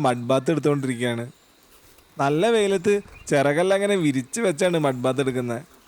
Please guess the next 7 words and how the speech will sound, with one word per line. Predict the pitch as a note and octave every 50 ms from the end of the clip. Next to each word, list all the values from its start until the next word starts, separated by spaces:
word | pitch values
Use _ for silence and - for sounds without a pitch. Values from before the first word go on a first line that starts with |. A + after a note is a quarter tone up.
| - - - _ _ -
കുറച്ച് | - B2 A#2 - - F#3+ G3+
വൈറ്റമിൻ | F#3+ F3 D#3 C#3 D#3+ D#3+ D#3+ D#3+ D#3+
ഡി | F3+ F#3
ഒക്കെ | F#3+ G3 F#3+ F3+
കിട്ടിക്കോട്ടെ | F#3+ D#3+ D3+ E3 D#3 D#3+ D3+ D#3+
എന്ന് | D#3+ E3+ F3+
കരുതിയിട്ടായിരിക്കണം. | F#3 F3 D#3+ D#3 E3+ D#3 E3+ D#3+ C#3+ B2+ B2+ B2 C3+ - -